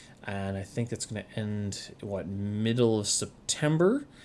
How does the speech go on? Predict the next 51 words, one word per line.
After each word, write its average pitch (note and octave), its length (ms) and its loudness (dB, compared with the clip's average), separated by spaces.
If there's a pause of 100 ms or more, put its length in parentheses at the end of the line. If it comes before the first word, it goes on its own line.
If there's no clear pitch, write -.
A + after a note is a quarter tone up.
(300)
And G#2 140 -4
then, G2+ 260 4
uh, F#2 260 0
luckily, G2+ 540 0
Family G2 300 0
Guy F2 180 -2
starts E2+ 320 -2
up F2 160 -4
after - 240 -10
that, E2 200 -8
which - 140 -10
is - 100 -8
good. - 260 -10
So, - 260 -6 (440)
<laughs> - 400 -6
yeah, G2+ 180 4
those G2+ 220 2
are G2+ 40 0
my, F2+ 200 2 (260)
my G#2+ 220 -4 (580)
two F#3+ 160 10
good D3 220 10
shows B2 320 10
I, G2+ 340 6
I - 20 8
highly A2+ 280 4
recommend F#2+ 460 2
people, F#2 360 -2
uh, F2+ 140 -6 (340)
uh, G2 220 -6
take G2 240 -4
a G2 40 -8
look F#2+ 220 -8
at. G2+ 140 -2
But B2+ 160 6
yes, A2 340 8
uh, C3+ 60 2
Brooklyn C3 340 10
Nine-Nine, G#2+ 380 6
watching G#2+ 320 2
that, G2+ 240 4 (340)
um, F#2 540 0 (420)
too G3 140 6
bad B2+ 380 8
they're A#2 80 4
not G#2 120 2
gonna G#2+ 140 0
keep A2+ 220 2
on G2+ 160 6
going. G2 280 4
I, A#2+ 360 4